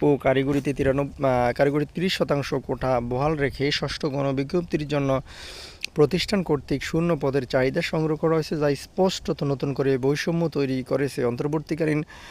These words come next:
সরকারের সময় এই ধরনের বৈষম্যের ফলে আসন্ন ষষ্ঠ গণবিজ্ঞপ্তি প্রত্যাশী সব প্রার্থীর মধ্যে সংশয় তৈরি হয়েছে। ভিডিওর মাঝখানে আবারও বলবো যে যারা এখনও আমার চ্যানেলটি সাবস্ক্রাইব করেনি, প্লিজ চ্যানেলটি সাবস্ক্রাইব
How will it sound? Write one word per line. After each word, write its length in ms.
সরকারের 560
সময় 380
এই 220
ধরনের 320
বৈষম্যের 440
ফলে 280
আসন্ন 420
ষষ্ঠ 340
গণবিজ্ঞপ্তি 640
প্রত্যাশী 420
সব 200
প্রার্থীর 380
মধ্যে 240
সংশয় 360
তৈরি 240
হয়েছে। 260
ভিডিওর 280
মাঝখানে 340
আবারও 220
বলবো 280
যে 120
যারা 220
এখনও 280
আমার 120
চ্যানেলটি 340
সাবস্ক্রাইব 400
করেনি, 280
প্লিজ 220
চ্যানেলটি 280
সাবস্ক্রাইব 400